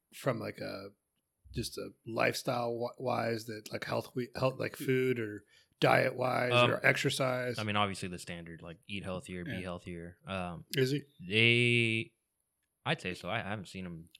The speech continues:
Speaker 2: They came down actually, like, uh, two months ago or something. But, um, yeah, I mean, he seems fine. Like, he stopped smoking, which is great.
Speaker 1: That's
Speaker 3: There you go.
Speaker 1: awesome.
Speaker 3: That's
Speaker 2: Yeah.
Speaker 3: a positive.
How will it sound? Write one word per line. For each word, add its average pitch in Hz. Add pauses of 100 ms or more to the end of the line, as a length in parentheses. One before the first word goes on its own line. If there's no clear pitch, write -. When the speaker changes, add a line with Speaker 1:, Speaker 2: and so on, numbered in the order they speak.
(1900)
Speaker 2:
They 131
came 143
down 98
actually, 90
like, 85
uh, 80 (720)
two 110
months 92
ago 85
or 80
something. 78 (200)
But, 85
um, 78 (720)
yeah, 95
I 92
mean, 90 (140)
he 117
seems 143
fine. 131
Like, 98
he 123
stopped 123
smoking, 101 (340)
which 104
is 95
great. 95
Speaker 1:
That's 139
Speaker 3:
There -
you -
go. -
Speaker 1:
awesome. 98
Speaker 3:
That's 104
Speaker 2:
Yeah. 98
Speaker 3:
a -
positive. 113